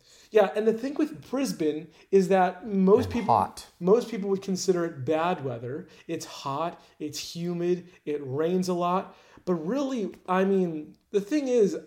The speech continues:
Speaker 1: I grew up in Orlando, and the f-, weather there is exactly like Orlando. Even though on paper it's bad, I kind of liked it 'cause it was, like, nostalgic. I was like,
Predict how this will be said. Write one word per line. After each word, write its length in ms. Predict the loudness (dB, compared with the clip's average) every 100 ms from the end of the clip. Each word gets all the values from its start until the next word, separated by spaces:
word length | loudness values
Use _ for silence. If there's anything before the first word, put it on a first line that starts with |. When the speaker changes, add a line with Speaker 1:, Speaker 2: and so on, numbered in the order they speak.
| 0
Speaker 1:
I 160 | 2
grew 260 | 2 2 0
up 120 | -2 -4
in 80 |
Orlando, 560 | -4 -4 -4 -4 -6 -10 _
and 180 | 0 2
the 60 | 0
f-, 160 | -4 2
weather 260 | 4 4
there 180 | 4 2
is 100 | 2
exactly 480 | -2 0 2 2 -2
like 160 | -4 -4
Orlando. 520 | -4 -4 -4 -6 -8 -14 -6
Even 260 | -2 0 2
though 160 | 2
on 160 | 2 -2
paper 340 | -4 -2 -2
it's 140 | -6 -4
bad, 360 | -2 -2 -6 -12 -20 _ -2
I 120 | -2
kind 280 | 0 -2 0
of 200 | -2 -6 -16 _
liked 380 | -4 -2 -2 -6
it 180 | -12 -10
'cause 140 | -8 -6
it 60 |
was, 160 | -6 -8
like, 160 | -10 -8
nostalgic. 680 | -10 -6 -4 -4 -6 -12 -8 -4
I 40 |
was 100 | -4
like, 140 | -4